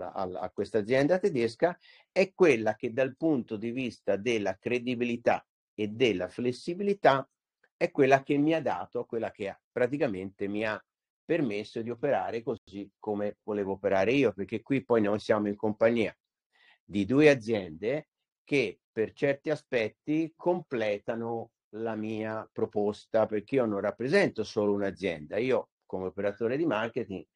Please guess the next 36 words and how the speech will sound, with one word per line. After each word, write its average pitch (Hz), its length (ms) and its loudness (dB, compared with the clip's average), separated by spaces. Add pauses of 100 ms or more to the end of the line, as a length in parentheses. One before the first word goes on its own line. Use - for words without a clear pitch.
(340)
sono 104 300 -4
consapevole 123 720 0
che 113 120 -6
molte 95 320 -4
persone 101 520 -2
hanno 92 160 -4
esigenze 98 560 -4
diverse, 104 460 0
persone 95 300 -2
hanno 92 100 -4
esigenze 101 360 -2
diverse, 101 420 0
ognuno 104 260 0
vuol 90 160 -2
comprare 101 600 0
come, 87 280 -8
nella 90 260 -8
maniera 104 400 -4
come 90 140 -8
vuol 87 180 -8
comprare. 90 320 -4
Non 127 100 2
è 151 80 6
che 113 100 0
insista 104 540 -6
io 101 340 -4 (340)
che 92 340 -2
no, 104 280 -2
no, 104 200 -2
non, 104 380 0
non 104 180 -2
mi 110 80 2
riesce 110 300 2
a - 20 2
ragionare 82 420 -4
così. - 300 -16